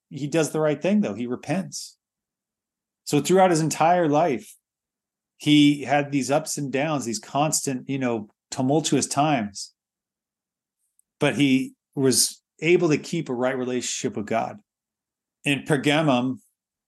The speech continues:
hope I say that right, Pergamum, the apostate church, which is in chapter two, twelve through seventeen of Revelation, Jesus encourages them for withstanding physical, political, and spiritual persecution in their city.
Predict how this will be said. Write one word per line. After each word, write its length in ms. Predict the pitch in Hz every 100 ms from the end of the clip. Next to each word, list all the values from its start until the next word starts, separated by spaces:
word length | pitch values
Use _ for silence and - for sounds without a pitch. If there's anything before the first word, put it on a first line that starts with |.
| _ _ _ _
hope 140 | 104 95
I 80 |
say 240 | 92 - 95
that 200 | 92 92
right, 240 | 98 107 -
Pergamum, 680 | - 101 95 101 107 127 127 _ _ -
the 100 | 131
apostate 680 | - 143 156 - 127 110
church, 380 | - 104 104 -
which 180 | 113 107
is 140 | 104
in 240 | 120 110 104 - - - _
chapter 280 | - 147 117
two, 220 | - 143
twelve 460 | - 143 135 117 - _ _
through 100 | -
seventeen 580 | 113 139 113 104 131 123
of 140 | 107 104
Revelation, 580 | 101 98 98 - 113 - _ _ _ _ _ _ _ _ -
Jesus 380 | 151 180 170 139
encourages 560 | 127 147 175 139 110
them 280 | 143 143 131
for 320 | - 135 123
withstanding 800 | 117 117 - - 143 147 170 143
physical, 540 | - 147 147 175 190
political, 680 | 170 151 139 139 139 135 143
and 160 | 143 107
spiritual 540 | - - 135 131 -
persecution 760 | - 131 - 110 - 117 - 113
in 60 |
their 100 | 110
city. 400 | 104 127 101 98